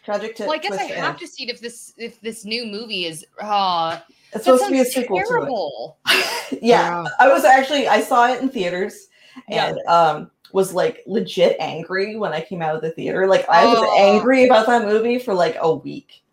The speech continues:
Speaker 1: I was really mad. And then I've since processed the trauma <laughs> of watching that film and sort of
Speaker 3: Aw.
Speaker 1: come to respect it, like, in its own way for what it's
Speaker 2: Yeah.
Speaker 1: doing.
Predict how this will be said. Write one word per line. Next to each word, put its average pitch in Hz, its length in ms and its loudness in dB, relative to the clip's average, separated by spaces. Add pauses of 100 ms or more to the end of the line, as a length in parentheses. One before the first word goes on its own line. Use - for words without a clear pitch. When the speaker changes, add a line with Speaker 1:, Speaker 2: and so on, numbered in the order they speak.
Speaker 1:
I 165 40 -4
was 180 160 -6
really 175 480 -2
mad. 151 400 -2 (300)
And 214 100 4
then 233 200 6
I've 226 160 4
since 294 440 0 (220)
processed - 1160 -4 (220)
the 196 100 -4
trauma 190 480 -4
<laughs> - 180 2
of 285 200 4
watching 330 500 2
that - 340 4
film 226 500 2 (340)
and 214 180 0
sort 175 280 6
of 190 140 0
Speaker 3:
Aw. 202 40 -4
Speaker 1:
come 254 200 2
to 262 80 0
respect 226 520 -2
it, 208 160 -2
like, 175 180 -8
in 185 120 -6
its 180 260 -6
own 170 360 -6
way 190 480 0
for 190 120 -2
what - 160 -2
it's 165 120 -2
Speaker 2:
Yeah. 190 180 -10 (260)
Speaker 1:
doing. 247 460 -2